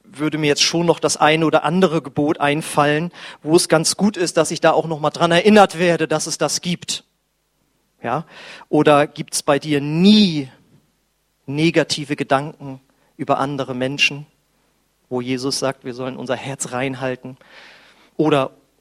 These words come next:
unreine Gedanken? Ja, ich kann jetzt tausend Sachen aufzählen: Eifersucht, Neid, Lästern, wie auch immer.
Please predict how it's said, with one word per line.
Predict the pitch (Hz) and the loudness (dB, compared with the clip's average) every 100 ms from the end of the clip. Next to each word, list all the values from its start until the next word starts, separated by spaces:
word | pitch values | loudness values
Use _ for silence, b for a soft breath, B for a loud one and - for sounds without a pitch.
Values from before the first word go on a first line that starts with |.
| _ - | _ 2
unreine | 170 208 196 160 165 165 151 | 4 6 2 2 0 0 -4
Gedanken? | 165 156 160 - 160 165 _ _ _ _ _ _ _ _ _ _ _ _ _ _ _ _ _ _ _ _ _ _ | -4 -4 -4 -8 -10 -12 _ _ _ _ _ _ _ _ _ _ _ _ _ _ _ _ _ _ _ _ _ _
Ja, | 139 156 _ _ | -8 -8 _ _
ich | 147 | -6
kann | 156 | -4
jetzt | 151 - | -4 -4
tausend | 151 180 170 151 | -2 -2 -2 0
Sachen | 160 165 | 0 0
aufzählen: | 135 131 - - 139 135 - - _ - | 0 -2 -2 -6 -4 -4 -10 -16 _ -4
Eifersucht, | 151 147 151 131 147 - | 0 2 0 -2 -4 -8
Neid, | 143 143 147 143 - - _ _ _ _ - | -2 2 2 0 -12 -12 _ _ _ _ -6
Lästern, | 143 156 - 156 143 | -4 -4 -4 -4 -2
wie | 147 | -2
auch | 143 | 0
immer. | - 156 135 156 | 0 0 0 0